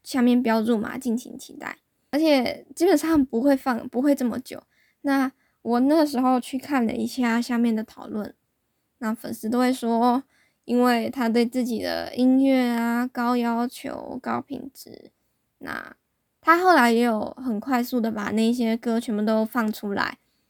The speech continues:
所以要探讨一个问题：他的这些歌到底真的有没有那么高品质呢？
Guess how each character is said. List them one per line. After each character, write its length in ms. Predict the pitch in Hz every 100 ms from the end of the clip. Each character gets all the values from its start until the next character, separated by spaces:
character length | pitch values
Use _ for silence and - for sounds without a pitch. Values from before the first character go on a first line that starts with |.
| _ _ _ _
所 140 | _ 339
以 60 |
要 180 | 339 339
探 240 | 330 415 320
讨 160 | 254
一 100 | 247
个 140 | 254 262
问 220 | 269 262
题： 340 | - - 277
他 120 | - 359
的 120 | 339
这 140 | 359
些 120 | 381
歌 280 | 381 359 349
到 160 | 339 370
底 140 | 269
真 160 | 269 339
的 80 | 359
有 120 | 254
没 100 | 269
有 80 | 269
那 100 | 302
么 140 | 311
高 180 | 294 320
品 220 | - 269
质 160 | - 240
呢？ 380 | 247 254 277